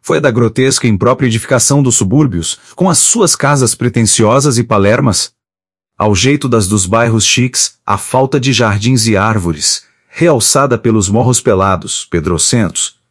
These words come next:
que, de um lado, correm quase paralelamente ao leito da estrada, e quase nele vem Tocará, não parecia subúrbio subúrbios de uma grande e rica cidade,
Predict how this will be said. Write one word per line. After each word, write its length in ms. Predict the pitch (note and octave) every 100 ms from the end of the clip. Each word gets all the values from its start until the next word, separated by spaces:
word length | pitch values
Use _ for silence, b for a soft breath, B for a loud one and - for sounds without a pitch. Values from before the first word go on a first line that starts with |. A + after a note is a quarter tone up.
| _
que, 220 | - D#2+
de 140 | E2 A#2+
um 120 | E3+
lado, 400 | G2 F#2+ E2 D#2 _
correm 320 | - C3 A#2+
quase 300 | A2 B2 C3
paralelamente 760 | C3+ B2+ B2+ C3+ G2+ A2+ A#2+
ao 60 | A#2
leito 240 | A2+ A#2+
da 100 | B2
estrada, 680 | C3 - G2+ B2 A2 F2+ - _
e 80 | C#3+
quase 380 | B2 C#3 C3+ A#2+
nele 200 | B2+ D3+
vem 200 | G#2+ E3
Tocará, 500 | D#3 C3 A2 C3 -
não 180 | G2 B2+
parecia 420 | B2+ D3+ B2+ D#3
subúrbio 560 | B2+ - G2 B2+ C#3 B2+
subúrbios 600 | A#2+ A#2+ F#2+ B2 A#2+ A2+
de 100 | A2+
uma 160 | B2+ G2
grande 400 | G2+ A#2 B2 C3
e 100 | C3+
rica 220 | C#3+ D3
cidade, 680 | - G2+ G2 G2 F2 -